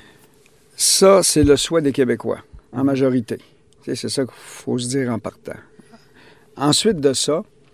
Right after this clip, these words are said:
Speaker 1: c'est le souhait de, de, à l'Assemblée nationale. Tout le monde a été unanime, hein,
Speaker 2: Ouais.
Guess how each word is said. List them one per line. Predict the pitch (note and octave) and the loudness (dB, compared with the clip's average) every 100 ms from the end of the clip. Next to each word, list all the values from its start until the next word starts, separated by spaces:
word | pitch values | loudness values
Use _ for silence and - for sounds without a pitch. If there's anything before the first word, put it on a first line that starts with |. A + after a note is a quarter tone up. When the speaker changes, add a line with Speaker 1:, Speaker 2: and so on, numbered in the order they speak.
| _ - - _ _ _ | _ -16 -16 _ _ _
Speaker 1:
c'est | - B2 | -8 -6
le | |
souhait | A#2 - C#3+ D#3+ | -2 0 2 4
de, | D3 C3+ | 4 2
de, | B2+ B2 A#2 A2 | 2 -2 -2 -2
à | B2+ | -2
l'Assemblée | C3+ C3+ C3+ C#3+ | -2 -2 -2 0
nationale. | C#3 B2 A#2 A2+ C3 F3 - - | -2 -4 -6 -6 -6 -10 -16 -10
Tout | C#3 | -2
le | C#3 | 0
monde | D3 | 0
a | C#3 | -2
été | B2+ C3+ | -4 -4
unanime, | B2+ B2 B2 A#2+ | -2 -2 -2 -6
hein, | B2 F3 - | -10 -12 -14
Speaker 2:
Ouais. | A2+ A#2+ | -14 -14